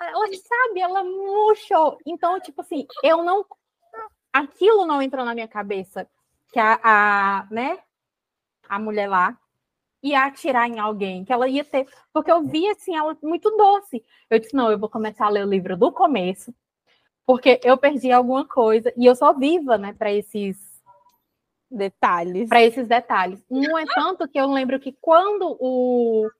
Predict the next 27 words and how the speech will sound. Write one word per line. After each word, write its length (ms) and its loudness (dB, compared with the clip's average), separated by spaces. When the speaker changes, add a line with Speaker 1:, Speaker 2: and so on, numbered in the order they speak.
Speaker 1:
o 80 -2
Otávio 680 0
fala 680 4
do, 540 0
eu 60 0
não 80 -6
vou 100 -6
falar 260 -2
o 100 -14
cargo 300 -4
dele, 240 -8
porque 140 -14
aí 100 -4
as 100 -6
pessoas 280 -10
vão, 100 -12
aí 180 6
eu, 260 2
"Ué, 140 0
mas 160 -4
parece 220 -8
que 80 -6
ele 80 -8
tá 100 -6
falando 360 -2
de 80 -2
si." 360 -2